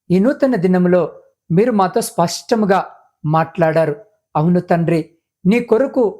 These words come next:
ఎదురు చూచే వారిని నీవు సిగ్గుపడనివ్వవు, అవమాన పొందనివ్వవు. తండ్రి, అనేక సంవత్సరాలు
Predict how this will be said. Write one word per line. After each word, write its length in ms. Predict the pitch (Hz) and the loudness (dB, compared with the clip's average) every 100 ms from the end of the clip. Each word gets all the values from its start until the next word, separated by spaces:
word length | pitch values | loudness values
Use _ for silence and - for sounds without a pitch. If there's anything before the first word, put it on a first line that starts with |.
| - _ _ | -14 _ _
ఎదురు 360 | 143 170 202 196 | -2 0 0 0
చూచే 260 | 202 175 180 | -4 -2 -2
వారిని 400 | 156 160 180 240 311 _ _ _ - | 0 0 0 -2 -4 _ _ _ -4
నీవు 200 | 156 175 | -2 -2
సిగ్గుపడనివ్వవు, 880 | - 147 143 160 151 156 147 156 151 - _ _ - | -2 -4 -2 -2 0 -2 0 -2 -2 -8 _ _ -4
అవమాన 420 | 160 190 180 196 | 0 2 2 0
పొందనివ్వవు. 640 | 240 208 170 170 156 156 147 - _ _ | -2 -2 -2 -2 0 -2 -2 -8 _ _
తండ్రి, 300 | 160 160 190 247 - _ _ _ | -4 0 0 -2 -8 _ _ _
అనేక 340 | 170 190 196 190 - | 0 2 0 -2 0
సంవత్సరాలు 640 | 202 240 240 220 196 196 | 0 0 0 0 2 0